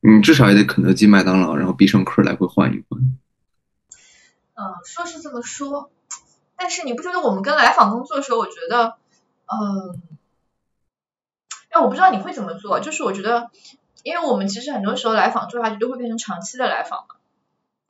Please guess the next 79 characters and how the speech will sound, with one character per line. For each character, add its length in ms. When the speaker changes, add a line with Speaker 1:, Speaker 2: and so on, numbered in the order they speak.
Speaker 2:
所 160
以 40
有 120
的 80
时 180
候 80
会 100
觉 140
得 100
说， 320
呃， 180
来 160
访 140
真 120
的 100
很， 300
很 140
了 200
解 200
了， 120
就 120
是 100
可 80
能 140
说 120
类 320
似 100
于 60
说 280
种 180
子 140
发 180
芽 220
了， 260
你 60
也 80
许 180
它 80
就 80
等 140
它 140
开 240
花， 320
其 160
实 40
它 80
大 160
概 140
会 80
长 200
成 100
什 100
么 80
样 200
你 60
是 140
有 100
数 240
的， 160
比 80
如 20
说 80
什 140
么 80
时 100
候 80
该 160
去 280
修 200
叶 220
子， 140
什 100
么 80
时 100
候 60
该 100
去 120
施 240
肥， 420